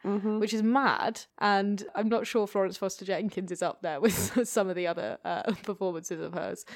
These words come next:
Speaker 2: So it was kind of this weird, like, "She's so overrated, lol, what a joke, of course she isn't." But that performance kinda is <laughs> pretty overrated because it got nominated for an Academy Award,
Speaker 1: Yeah, the
Speaker 2: and it's not
Speaker 1: Academy
Speaker 2: great.
Speaker 1: has overrated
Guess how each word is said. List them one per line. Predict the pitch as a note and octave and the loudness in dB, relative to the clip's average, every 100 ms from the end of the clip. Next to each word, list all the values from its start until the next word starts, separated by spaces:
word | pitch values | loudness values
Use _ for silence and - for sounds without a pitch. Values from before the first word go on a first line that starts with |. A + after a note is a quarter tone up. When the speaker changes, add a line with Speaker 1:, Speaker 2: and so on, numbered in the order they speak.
| - - | -18 -6
Speaker 2:
So | G3+ | 0
it | F#3+ | 0
was | F#3+ | 0
kind | A3+ G3 | 0 0
of | |
this | F#3+ F#3 | -2 -2
weird, | F#3+ F3+ E3+ | 0 0 0
like, | D#3+ - | -2 -4
"She's | A#3+ A#3 | -6 -4
so | - C4 | 2 4
overrated, | B3 A3+ A3+ B3 G3 E3+ | 4 4 2 0 -2 -2
lol, | E3+ D#3+ | 0 0
what | E3 E3+ | 0 -2
a | |
joke, | E3 E3+ D#3+ | -2 -2 -4
of | - | -6
course | F#3 E3+ | -6 -6
she | - E3+ | -4 -6
isn't." | E3+ C#3 B2+ - _ - | -4 -6 -10 -16 _ -8
But | D4 | -4
that | E4+ | -4
performance | D#4 D#4+ E4 C#4 B3+ | -4 -2 0 -2 -4
kinda | - D4 A#3 | -8 -6 -4
is | F4 B3+ G#3 | -2 -4 -6
<laughs> | A3+ - | -10 -8
pretty | C4 B3+ G#3 | 0 0 2
overrated | G#3+ G3+ F#3+ G#3 G#3 A#3+ | 0 0 0 -2 -2 -6
because | A3 G3 F#3+ | -6 -6 -6
it | F3+ | -6
got | E3+ E3+ | -6 -4
nominated | G#3+ C4+ C#4 C#4+ | -4 -2 -4 -6
for | - | -6
an | D#3+ | -8
Academy | - - D#3+ A#3 B3 | -8 -8 -8 -6 -4
Award, | B3+ B3 G#3+ | -4 -2 2
Speaker 1:
Yeah, | A3+ G3 | 4 4
the | F#3+ | 2
Speaker 2:
and | G#3+ | 0
it's | F3 | 2
not | A3 | 2
Speaker 1:
Academy | G#3 G3+ | 2 0
Speaker 2:
great. | G#3 G#3+ E3 - | 0 -2 -4 -2
Speaker 1:
has | G3+ F#3+ - | 0 2 4
overrated | G3+ F#3+ F3 F3+ F3 - E3 - | 4 4 4 0 0 -2 -4 -6